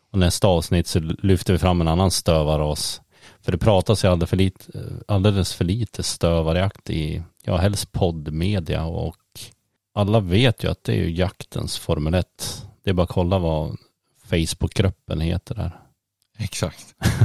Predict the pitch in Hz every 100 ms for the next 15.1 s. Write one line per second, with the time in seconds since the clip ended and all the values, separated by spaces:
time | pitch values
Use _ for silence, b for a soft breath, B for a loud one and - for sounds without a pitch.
0 | - 104 92 - - - 95 85 82 85
1 | - 85 80 85 - 80 - - - -
2 | - - 117 - 110 - 98 85 - 104
3 | B B B B - 92 107 107 107 87
4 | 95 92 95 - 98 - 85 95 87 85
5 | 92 82 85 82 82 85 85 - 80 78
6 | 78 76 82 80 - 78 82 85 82 78
7 | 82 80 85 - 85 - 71 73 82 73
8 | _ b b b b b b b b b
9 | b b _ - - - - - - -
10 | - _ 92 98 104 95 90 - - 104
11 | 104 113 101 98 87 87 87 _ - 95
12 | 107 95 92 85 78 85 92 92 85 -
13 | - - 82 90 92 - - 87 82 87
14 | 85 - 95 87 - - 107 - 101 90
15 | 80